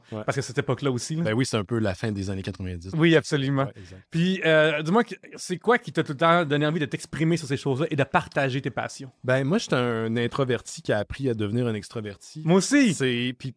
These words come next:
Speaker 1: pour vrai, je, c'est, c'est, c'est, je pense que c'est le podcast a changé ma vie parce que ça m'a permis de sortir de ma bulle puis de rencontrer ben du monde.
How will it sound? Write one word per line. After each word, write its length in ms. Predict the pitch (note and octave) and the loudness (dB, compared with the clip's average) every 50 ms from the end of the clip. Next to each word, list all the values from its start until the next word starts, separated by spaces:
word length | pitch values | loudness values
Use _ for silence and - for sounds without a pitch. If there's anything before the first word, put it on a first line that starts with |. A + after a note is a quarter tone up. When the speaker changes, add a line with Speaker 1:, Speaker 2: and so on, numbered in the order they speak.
| _ - | _ -2
Speaker 1:
pour 180 | D3 C3+ B2+ | 0 0 0
vrai, 380 | A2+ B2 C3 C#3+ D#3 F3 F#3 E3 | 0 0 0 2 2 4 2 2
je, 340 | A#2+ B2+ A#2+ A2+ A2+ A2 G#2 | 2 2 2 2 2 0 0
c'est, 300 | - - - A#2 A2 G#2+ | -4 -6 -6 -6 -6 -6
c'est, 360 | - - - A#2 A2 A2 A2 | -8 -8 -6 -6 -4 -4 -4
c'est, 340 | - - - B2 A2+ A2 G#2+ | -6 -6 -6 -4 -2 -2 -2
je 420 | G2+ A2 G#2 G#2 - - - - | -2 -2 -4 -4 -6 -10 -12 -8
pense 180 | - C3+ C3 - | -6 -6 -6 -6
que 60 | - | -6
c'est 120 | - A#2+ | -6 -4
le 100 | G#2 G2+ | -4 -2
podcast 400 | F#2 - A2 - - B2+ B2 - B2+ | 0 0 -2 0 0 0 0 0 0
a 20 | |
changé 300 | G#2+ - A2+ G#2 G2+ A2+ | 0 0 0 -2 0 -2
ma 140 | A2+ G#2 G2 | -2 -2 -2
vie 160 | G2 C3 D#3+ | -2 -2 -2
parce 180 | D#3+ A#2+ G2+ - | 0 -2 -2 -2
que 60 | G#2 | -2
ça 60 | G#2 | -2
m'a 200 | G#2 G#2 G#2+ G2 | 0 0 -2 -2
permis 320 | F2 - A2 G2 A2+ A#2+ A#2 | -4 -4 -4 -4 -2 -2 -2
de 120 | G#2+ G2+ | -2 -4
sortir 320 | - - G2+ - - G#2+ | -4 -4 -6 -4 -2 -2
de 40 | G#2 | 0
ma 120 | G#2+ G2 F#2+ | 0 0 2
bulle 360 | G2 G#2 A2 A#2 A#2 A2+ G#2+ | 2 4 4 6 4 4 0
puis 160 | - - A2 | -4 -8 -8
de 120 | G2 F#2+ | -6 -6
rencontrer 380 | F#2 F2+ G2 F#2 F#2+ G#2 - A#2 | -4 -4 -4 -4 -4 -2 0 2
ben 160 | G#2+ G#2+ A2 | 2 2 2
du 80 | G2+ G#2+ | 2 2
monde. 280 | A2 A#2 D3 D#3+ E3 | 2 2 2 0 -4